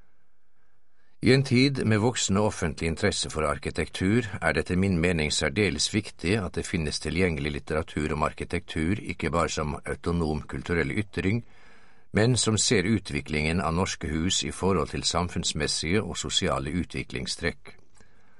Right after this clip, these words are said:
Odd Brochmanns Bygget i Norge formidler kort og godt kunnskap om god norsk bygningskunst. Arkitekt Kjetil Kiran,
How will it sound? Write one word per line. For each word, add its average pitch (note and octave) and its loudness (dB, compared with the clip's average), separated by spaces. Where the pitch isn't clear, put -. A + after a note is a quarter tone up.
Odd A2+ 4
Brochmanns G2+ 2
Bygget F2 2
i F2+ 2
Norge E2 2
formidler F#2 2
kort - 0
og A#2+ 2
godt D#2+ 0
kunnskap G2 0
om F#2+ -2
god E2+ 0
norsk C#2 -2
bygningskunst. C#2+ -4
Arkitekt G#2 2
Kjetil D#2 2
Kiran, F#2 2